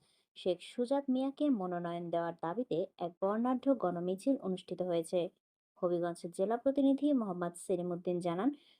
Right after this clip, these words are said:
শনিবার বিকেলে নবীগঞ্জ শহরে এই গণমিছিল অনুষ্ঠিত হয়। নবীগঞ্জের গোল্ডেন প্লাজাস্থ উপজেলা বিএনপির কার্যালয়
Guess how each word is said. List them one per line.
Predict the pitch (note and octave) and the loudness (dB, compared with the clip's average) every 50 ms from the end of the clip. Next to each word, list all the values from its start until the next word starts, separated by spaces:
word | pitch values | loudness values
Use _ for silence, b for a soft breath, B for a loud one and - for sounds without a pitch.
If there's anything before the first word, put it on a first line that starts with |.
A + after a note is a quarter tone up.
| B B | B B
শনিবার | - D#4 D4+ D#4+ D#4+ E4+ E4 C4+ | 2 4 6 8 8 8 6 6
বিকেলে | D4 C#4+ D4 D#4 D#4 D#4+ C#4+ C4 | 6 6 6 6 8 8 8 8
নবীগঞ্জ | G#3 G3+ G3 G3 F#3+ G3 F#3+ - - | 8 6 6 6 4 4 2 -2 0
শহরে | A3+ A3+ A3+ B3 C#4 B3 E3+ G3 F3 D3+ | 0 0 2 4 4 6 6 4 4 2
এই | F3+ F3 F3 | 0 2 2
গণমিছিল | F3+ F3 F3+ F3 F3 F3 F3 - F#3+ E3+ - - | 2 0 0 -2 -4 -6 -6 -4 -4 -4 -2 -2
অনুষ্ঠিত | F#3+ G3+ G3+ - - F#3 - F3 F3+ | -4 -4 -4 -6 -6 -4 -2 0 2
হয়। | F3 E3+ E3+ E3 E3 - _ _ _ - C4 | 2 4 4 2 0 -2 _ _ _ 8 10
নবীগঞ্জের | D4+ D#4+ E4+ E4+ E4 E4+ E4 D#4+ F4 E4+ D4 C4 | 10 10 10 8 8 8 8 8 6 6 8 8
গোল্ডেন | C#4+ C#4+ C#4+ C4+ D4+ D4+ D4+ C#4+ C#4+ | 10 10 10 10 8 6 6 6 6
প্লাজাস্থ | B3 G3+ F#3+ F#3 F#3+ F3+ F#3 F#3 - - A3+ C4+ D4+ A3+ | 6 4 6 6 4 4 2 2 0 0 0 2 0 0
উপজেলা | G#3 G3 F#3 F#3 F#3 F#3 F#3 F#3 F#3+ | 0 0 2 4 4 4 4 4 4
বিএনপির | G#3+ A#3+ C4 C4 D4+ D4 C#4+ - | 4 4 4 4 2 0 0 0
কার্যালয় | G#3 F#3 F#3 - F#3 F3 F3 F3 | -2 -2 0 0 2 4 4 2